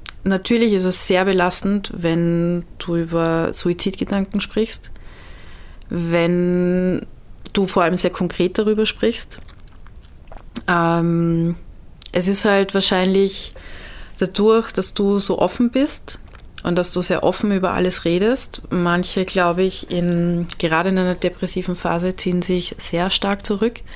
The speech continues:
und man kommt gar nicht mehr an sie ran. Und, ähm, das ist bei dir natürlich auch, also du ziehst dich auch stark zurück, aber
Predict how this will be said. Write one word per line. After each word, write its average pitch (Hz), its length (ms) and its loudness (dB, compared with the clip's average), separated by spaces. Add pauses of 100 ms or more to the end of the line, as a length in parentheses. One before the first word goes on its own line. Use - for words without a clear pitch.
(720)
und 185 60 0
man 180 120 2
kommt 180 300 -2
gar 156 200 2
nicht 202 200 0
mehr 202 100 2
an 196 100 2
sie 202 100 2
ran. 208 300 2 (540)
Und, 175 400 -4
ähm, 170 480 0
das - 160 -4
ist 190 180 0
bei 196 80 2
dir 180 640 2 (400)
natürlich 180 500 0
auch, 180 180 4
also 165 180 2
du 165 100 -2
ziehst 185 220 0
dich 170 160 0
auch 170 140 2
stark 190 320 -2
zurück, 196 320 0
aber 170 340 0